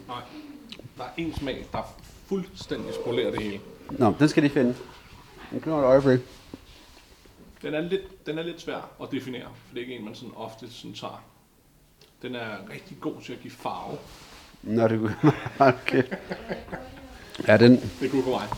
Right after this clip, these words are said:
Speaker 1: Det smager helt ekstremt meget gurkemeje. Øhm, så den får sådan en tør coating ind i munden, som, som ikke er skide sjov, eller?
Speaker 2: Ja, den er tør, ikke?
Speaker 1: Ja, den er. Den er nemlig for tør.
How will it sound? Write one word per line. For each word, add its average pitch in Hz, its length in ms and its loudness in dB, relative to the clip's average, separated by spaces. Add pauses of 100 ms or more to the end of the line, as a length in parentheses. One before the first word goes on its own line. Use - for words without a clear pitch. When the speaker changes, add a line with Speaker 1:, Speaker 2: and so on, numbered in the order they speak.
Speaker 1:
Det 127 80 -8
smager 123 200 -6
helt 139 300 -8
ekstremt 131 580 -4
meget 107 220 -4
gurkemeje. 95 380 -6 (840)
Øhm, 98 420 -4 (380)
så - 100 -10
den 113 80 -4
får 147 140 -2
sådan 135 140 -4
en 120 80 -8
tør - 400 -2 (1800)
coating 120 380 2
ind 113 100 -6
i - 20 -4
munden, 110 240 -6 (160)
som, - 240 -12
som 110 180 -8
ikke 107 140 -8
er 85 60 -8
skide 113 340 -8
sjov, 110 220 -6 (260)
eller? 90 140 -8 (220)
Speaker 2:
Ja, 107 100 -2
den 107 120 -4
er 117 100 -4
tør, 135 260 -4
ikke? 127 160 -6
Speaker 1:
Ja, 131 120 2
den 170 100 -6
er. 139 80 -6 (120)
Den 120 100 -4
er 120 60 -2
nemlig 123 220 -4
for 123 100 -4
tør. 98 160 -8